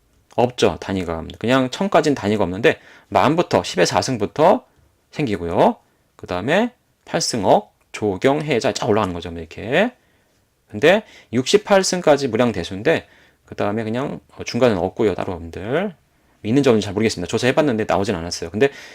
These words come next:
구골이 십의 백승으로 아주 크게 나오죠, 여러분들. 그리고 이렇게 만 단위마다 띄어쓰기를 하면 전 좋을 것 같습니다, 여러분들. 만 단위, 만 단위마다 어떤 이런 어떤 반복적인 구조가 보이죠, 여러분들? 그래서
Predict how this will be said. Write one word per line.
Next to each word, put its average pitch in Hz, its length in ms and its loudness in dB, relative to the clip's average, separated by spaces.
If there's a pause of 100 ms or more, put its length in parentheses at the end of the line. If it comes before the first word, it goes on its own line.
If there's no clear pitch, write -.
(140)
구골이 160 500 4
십의 214 220 2
백승으로 - 500 0
아주 - 280 -4
크게 123 180 -2
나오죠, 82 300 -6
여러분들. 98 580 -4 (1160)
그리고 113 100 -6
이렇게 139 300 4 (260)
만 101 200 4
단위마다 147 380 6
띄어쓰기를 143 560 2
하면 127 240 -4
전 101 180 -2
좋을 117 160 -2
것 95 120 -2
같습니다, 85 400 -6
여러분들. 85 320 -18 (840)
만 113 200 6
단위, 196 200 8 (200)
만 110 240 2
단위마다 170 460 8
어떤 135 240 4
이런 127 180 6
어떤 123 320 2
반복적인 139 560 2
구조가 120 400 0
보이죠, 127 280 6
여러분들? 123 340 2 (420)
그래서 98 560 0